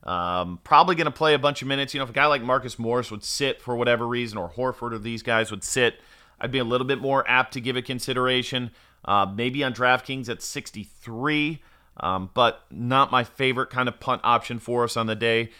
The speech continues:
I'd rather probably play Harrison Barnes against the Lakers. They've got, uh, eleven point team total, um, higher than what Boston does tonight, uh, and they just are limited in terms of their scorers. So, yeah,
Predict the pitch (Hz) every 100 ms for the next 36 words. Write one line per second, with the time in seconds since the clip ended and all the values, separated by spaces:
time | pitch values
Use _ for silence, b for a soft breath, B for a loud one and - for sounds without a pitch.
0 | B - 135 139 147 147 - 143 139 123
1 | 139 127 120 127 120 110 107 120 123 110
2 | 113 - 92 92 107 - 113 113 - b
3 | b b 110 101 117 - _ - 90 71
4 | 110 113 135 143 123 139 131 - 131 127
5 | 123 123 120 120 110 _ _ - 104 95
6 | 85 - 131 135 131 123 117 110 - 113
7 | 113 123 113 113 110 - 110 110 104 b
8 | b b b 90 95 - 104 92 120 117
9 | 117 - 107 101 113 120 113 95 101 117
10 | 110 95 98 90 - 120 107 95 90 -
11 | 92 85 - 117 127 82